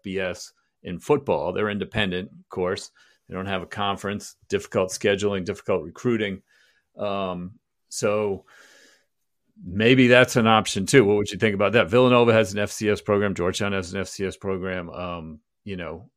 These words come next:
that you don't necessarily have to go F B S if it's killing you and you are a basketball first school and you won the national championship in basketball.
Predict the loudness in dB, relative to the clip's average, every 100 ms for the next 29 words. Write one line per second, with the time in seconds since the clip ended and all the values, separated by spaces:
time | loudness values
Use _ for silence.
0 | _ _ _ _ -8 -8 -6 -4 -4 -4
1 | -6 -6 -6 -4 -2 -2 -2 -4 -2 -2
2 | -2 -4 -6 -4 -4 -6 -14 -4 2 4
3 | 4 2 0 -2 -4 -2 -2 0 -2 0
4 | -2 -2 -2 -4 -4 -2 -2 -2 -4 -4
5 | -2 -2 -4 -6 -8 -6 -6 -6 -10 -10
6 | -8 -8 -8 -6 -6